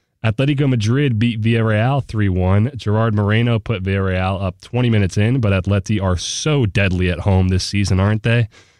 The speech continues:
Axel Witsel tied it up before halftime, and Griezmann and Samuel Lino win it in the eightieth minute with insurance goals.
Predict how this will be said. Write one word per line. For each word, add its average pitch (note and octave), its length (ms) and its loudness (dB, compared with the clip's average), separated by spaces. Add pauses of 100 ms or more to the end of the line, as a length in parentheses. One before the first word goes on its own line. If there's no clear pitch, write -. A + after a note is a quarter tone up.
(120)
Axel A#2+ 340 0
Witsel G#2+ 380 0
tied G#2 240 0
it G2+ 80 2
up G2 140 -2
before G2+ 320 -2
halftime, F#2+ 720 0
and F#2 260 0
Griezmann G#2 580 2
and F#2 120 0
Samuel G2+ 440 0
Lino F#2+ 400 2
win F2 240 0
it E2+ 120 -2
in F2 80 0
the F2 200 -2
eightieth F2+ 320 -2
minute F2 300 0
with E2 160 -4
insurance D#2+ 480 -6
goals. C#2+ 500 -14